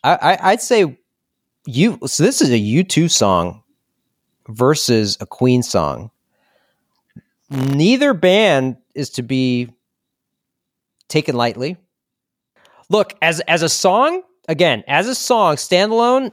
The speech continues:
I think Prince of the Universe, I would, I would prefer to listen and experience Princes of the Universe over and over and over again.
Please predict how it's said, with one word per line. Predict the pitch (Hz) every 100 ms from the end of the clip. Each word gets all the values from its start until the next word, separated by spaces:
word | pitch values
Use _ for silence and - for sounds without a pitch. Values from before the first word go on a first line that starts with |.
| -
I | 156
think | - 175 -
Prince | 175 156
of |
the | 147
Universe, | 139 143 123 123 - -
I | 113 151
would, | 147 117
I | 143 143
would | 143 -
prefer | 127 - 151 156 147
to | -
listen | 120 151 - 175 160
and | 123
experience | 113 - - 143 147 147 143 143 - -
Princes | - - 135 - 120
of |
the | 117
Universe | 117 117 110 113 - -
over | 139 123
and | 120
over | 117 110
and | 110
over | 107 104
again. | 98 95 95